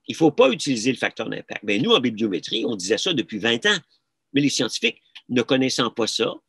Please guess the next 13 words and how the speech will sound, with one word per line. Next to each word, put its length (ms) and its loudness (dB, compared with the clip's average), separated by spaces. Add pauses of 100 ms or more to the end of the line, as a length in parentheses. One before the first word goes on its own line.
(580)
et 100 4
pensant 400 2
qu'ils 180 -2
peuvent 200 4
s'improviser 1000 0 (380)
bibliométriciens, 1120 2
scientométriciens, 1300 0
évaluateurs 800 2
sur 120 -6
le 60 -10
coin 160 -2
d'une 220 -6
table, 360 0